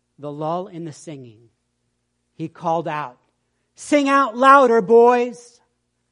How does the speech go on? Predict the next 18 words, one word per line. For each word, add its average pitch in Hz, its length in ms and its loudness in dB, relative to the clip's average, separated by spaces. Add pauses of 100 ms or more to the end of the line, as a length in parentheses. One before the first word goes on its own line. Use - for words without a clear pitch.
(280)
Our 240 220 -2
Christ 220 720 -12 (380)
is 151 380 -14
King." 135 400 -18 (1080)
I 151 240 -20 (120)
tell 202 200 -16
you, 143 240 -16 (380)
verse 180 320 -12
three 190 260 -10
shows 185 420 -12
a 156 60 -14
glorious 170 460 -12
picture 160 500 -20 (540)
of 175 140 -16
the 196 100 -10
followers 240 640 -10
of 240 160 -16
Christ - 800 -12